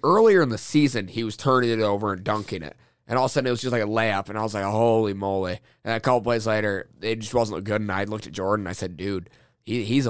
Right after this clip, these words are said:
he's getting there. Like, he, he, it's showing right now." This is, this is LeBron's s-, start to the decline.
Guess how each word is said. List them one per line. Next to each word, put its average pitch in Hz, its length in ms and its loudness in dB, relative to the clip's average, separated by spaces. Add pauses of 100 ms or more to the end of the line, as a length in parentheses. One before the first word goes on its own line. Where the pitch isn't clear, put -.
(160)
he's 123 180 -2
getting 147 240 -2
there. 92 320 -6
Like, 98 160 -8
he, 104 240 -6
he, 104 320 -2
it's 143 140 2
showing 120 400 2
right 107 280 0
now." 101 300 -4 (360)
This 117 200 0
is, 117 160 -4
this 127 220 -2
is 131 100 -4
LeBron's 113 840 0 (800)
s-, - 60 -12 (160)
start - 580 0
to 139 140 2
the 110 240 2 (100)
decline. 104 680 -4